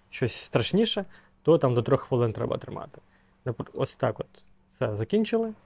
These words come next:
витягуємо і згідно інструкції вартує ще це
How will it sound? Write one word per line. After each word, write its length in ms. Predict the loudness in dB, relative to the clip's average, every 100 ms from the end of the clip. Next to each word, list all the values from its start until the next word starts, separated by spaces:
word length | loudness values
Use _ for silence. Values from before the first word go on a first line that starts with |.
| _ -10
витягуємо 720 | -4 2 4 4 2 0 -4 -10 -18 -2
і 180 | 2 2 0 -8 -20 _ -10
згідно 340 | -2 0 2
інструкції 580 | -2 -4 -6 -6 -2 -2
вартує 360 | -2 2 4 4
ще 200 | 0 -4
це 200 | -2